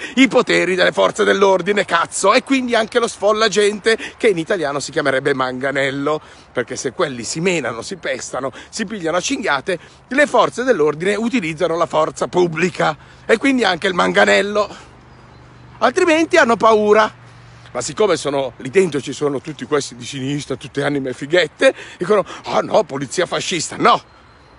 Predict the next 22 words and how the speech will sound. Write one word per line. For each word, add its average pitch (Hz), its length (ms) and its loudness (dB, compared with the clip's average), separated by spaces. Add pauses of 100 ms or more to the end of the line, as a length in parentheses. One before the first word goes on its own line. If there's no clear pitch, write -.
(360)
O 233 120 8
la 180 120 2
forza 175 340 0
dell'ordine 156 640 0
fa - 180 0
la 135 120 -2
forza 139 320 -2
dell'ordine 277 720 2 (180)
e - 120 -12
quindi 151 260 -6
u-, 170 420 -8
usa 214 520 4 (280)
la 139 120 -4
forza 147 360 -2
pubblica, 135 560 -6
oppure 320 480 -2
quegli 240 260 0
altri 135 480 -4
faranno - 800 -2
quello 151 260 0
che 147 140 0
vogliono 147 440 -2